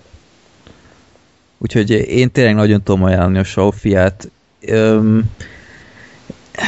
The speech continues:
és nem tudom, hogy most tizenkét éves gyerekeket,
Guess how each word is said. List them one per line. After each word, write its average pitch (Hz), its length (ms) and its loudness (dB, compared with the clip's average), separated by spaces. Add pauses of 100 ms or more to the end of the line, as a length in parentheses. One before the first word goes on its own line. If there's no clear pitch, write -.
(580)
és - 160 -6
nem 123 160 2
tudom, 101 260 0
hogy 95 140 2
most 90 160 2
tizenkét 95 540 0
éves 90 240 4
gyerekeket, 90 580 -2